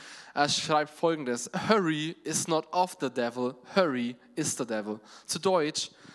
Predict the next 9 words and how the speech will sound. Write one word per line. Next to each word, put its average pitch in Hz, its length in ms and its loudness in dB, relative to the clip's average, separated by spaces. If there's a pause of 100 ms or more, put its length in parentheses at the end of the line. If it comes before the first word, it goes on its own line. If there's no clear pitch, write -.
(200)
Eile 175 280 0
ist 160 220 -6
nicht 147 140 -4
vom 180 300 2
Teufel, 123 600 0 (140)
Eile 120 240 2
ist 123 240 -2
der 117 60 -2
Teufel. 107 500 -4